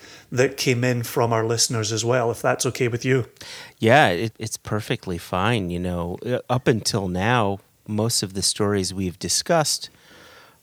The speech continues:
Speaker 2: were one stor-, you know, were stories that didn't necessarily require follow-up. Uh, but
Speaker 1: Yeah.
Speaker 2: this one most definitely, regardless of what the outcome was, in my opinion, required a follow-up. So I'm, I'm glad that we're doing it.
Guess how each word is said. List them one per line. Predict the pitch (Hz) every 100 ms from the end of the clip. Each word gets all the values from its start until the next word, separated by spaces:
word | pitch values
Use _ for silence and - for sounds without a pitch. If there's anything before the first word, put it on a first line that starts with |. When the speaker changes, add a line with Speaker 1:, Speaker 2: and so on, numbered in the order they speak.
| _
Speaker 2:
were | 135
one | 139 143
stor-, | 143 - 135 127 127 -
you | 135
know, | 107
were | 107
stories | 101 - - 107 104 104 95 -
that | - 92 90 87 - - - - _ -
didn't | 214 147
necessarily | 110 107 - - 110 113 87
require | 90 87 - 90 85
follow-up. | 82 - 90 90 80 73 - - - _ - - - -
Uh, | 90
but | 107
Speaker 1:
Yeah. | 147
Speaker 2:
this | 147 -
one | 110 98 95
most | 98 98 101 - -
definitely, | 127 135 - 113 95 - 90 87 107 - _ _
regardless | 110 104 117 131 120 -
of | 95
what | 101 95
the | 92 98
outcome | 95 - 87
was, | 90 113 95
in | 92
my | 98
opinion, | 127 - 90 87 92 123 _ - - - _ _ -
required | 127 - 127 123 117
a |
follow-up. | - 120 113 92 87
So | - 90
I'm, | 92 92
I'm | 98 92
glad | 101 95 92
that | -
we're | - 87
doing | 85 85 87
it. | 90